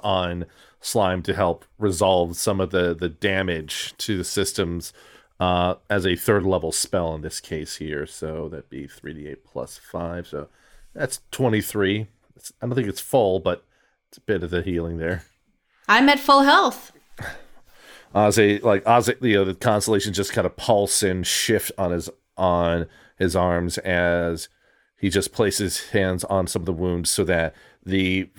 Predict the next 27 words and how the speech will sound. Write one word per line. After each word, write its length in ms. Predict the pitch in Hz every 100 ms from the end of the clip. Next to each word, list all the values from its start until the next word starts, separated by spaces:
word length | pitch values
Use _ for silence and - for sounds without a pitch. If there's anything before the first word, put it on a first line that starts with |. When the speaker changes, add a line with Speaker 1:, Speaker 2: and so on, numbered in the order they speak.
| -
Speaker 1:
cavities 420 | 127 107 107 95
that 80 | 98
have 80 | 87
been 80 |
filled 300 | - - 104
with 80 | 85
slime 440 | - 104 92 90 90
sort 200 | 101 82
of 120 | - _ _ _ -
stitch 440 | - - 117 -
back 180 | 113 95
together 320 | 98 95 92
a 60 | 90
little 240 | 90 95
bit 360 | 90 95 87 -
with 260 | 95 85 - _ _ _ _ _ _
the 240 | - 87 85
flesh 420 | - 113 92 -
that's 200 | 87 -
there. 420 | 90 82 80 82 - _ - - - - - - - _ _ -
And 80 |
he's 80 | 85
just 180 | 85 -
like, 240 | 90 76 -
<sighs> 60 | - - - - - - - - - - - - - _ _ _ _ _ _ _ _ _ _ - - - -
"That 240 | 92 95
was, 520 | 95 76 73 65 -